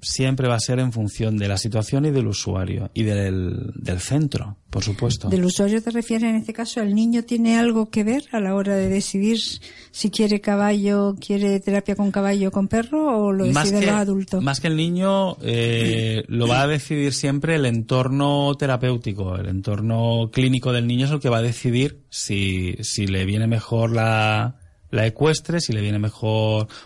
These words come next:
Speaker 1: un programa de animal residente en el domicilio. Hay, hay familias que con, con niños con trastorno del espectro autístico que dicen, "Pues es que quiero comprar un perro porque me han dicho que es bueno para mi hijo".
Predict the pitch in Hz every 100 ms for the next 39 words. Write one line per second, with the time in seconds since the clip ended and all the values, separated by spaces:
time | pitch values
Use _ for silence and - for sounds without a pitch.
0 | - - 120 120 117 110 110 107 107 110
1 | 107 110 110 107 107 107 107 110 - 147
2 | 147 147 156 156 - - 104 107 107 107
3 | - - - 107 - 117 131 127 123 -
4 | 123 117 117 - - - - - 120 117
5 | 113 113 113 113 110 - 110 120 123 -
6 | 117 113 113 123 110 120 123 117 110 127
7 | 117 117 110 135 135 - 120 123 113 110
8 | 117 110 110 110 117 117 104 113 113 113
9 | - 147 147 156 165 156 147 135 131 135
10 | 156 160 143 131 127 131 151 143 120 127
11 | 139 151 135 117 110 117 - 90 -